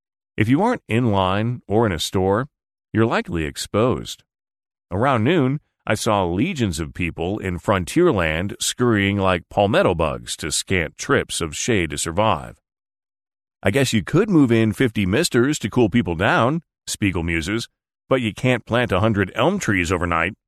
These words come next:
Wolf of All Ears and Disney Food Blog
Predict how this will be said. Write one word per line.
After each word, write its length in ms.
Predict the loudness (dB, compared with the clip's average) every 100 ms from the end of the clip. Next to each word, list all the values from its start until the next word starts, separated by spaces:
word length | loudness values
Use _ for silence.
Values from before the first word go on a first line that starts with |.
| _ _ _ _ _ _ _ _ _ -2
Wolf 320 | 2 4 2
of 280 | 2 2 2
All 280 | 2 2 4
Ears 360 | 2 2 0 -2
and 240 | -4 -2
Disney 300 | -2 0 -2
Food 220 | 0 0
Blog 360 | 0 0 0